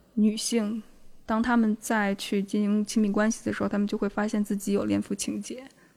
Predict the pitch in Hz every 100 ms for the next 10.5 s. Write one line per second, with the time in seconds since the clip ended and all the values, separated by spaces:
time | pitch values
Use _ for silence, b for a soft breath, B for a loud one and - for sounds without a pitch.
0 | _ - 208 - 233 247 208 196 208 196
1 | 202 - 226 226 233 208 202 202 B B
2 | B 196 202 208 202 202 196 202 196 -
3 | 202 - 294 - 196 - 202 208 202 233
4 | 220 - 196 196 208 226 - _ _ -
5 | 208 220 196 208 208 220 - 220 B B
6 | B B B B - 208 - 202 165 -
7 | - 240 214 - 190 - - 202 - 196
8 | 202 214 208 214 214 208 - 214 226 -
9 | - 208 208 214 - 226 214 208 208 208
10 | - 214 196 208 -